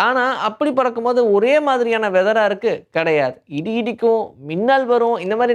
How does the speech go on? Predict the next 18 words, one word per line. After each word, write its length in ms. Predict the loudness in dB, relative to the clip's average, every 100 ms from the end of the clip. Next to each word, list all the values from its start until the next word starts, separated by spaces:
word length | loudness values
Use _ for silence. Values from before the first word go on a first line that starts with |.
| 0
நிறைய 220 | 2 2 0
விஷயங்கள் 440 | -4 -6 -4 -2
நடக்கும். 320 | -2 -4 -6 -14 _ -6 -4
ஆனா 140 | -2 -4 -6 _ -4 -2
எல்லா 240 | 2 2 2
ஃப்ளைட்லயும் 500 | 0 -2 -2 -2 2 2
ஒரு 100 | 4
தடவையாவது 500 | 4 2 2 2 0 -2 -4
கண்டிப்பா 480 | -4 -2 -2 0 -2 -4 -6
இடியோ 220 | -2 0 0 -2
மின்னலோ 280 | -2 0 0
விழுந்திருக்கும். 480 | 0 -4 -6 -8 -10 -4 -4
ஆனா 160 | -2 -6 -8 -8 -2
அந்த 120 | -2 0
ஃப்ளைட்டுக்கு 380 | -2 -2 -2 -2 0
எதுவுமே 260 | 0 0 -2
இருக்காது. 280 | -2 -6 -6 -2 -2
ஏன்னா 220 | 0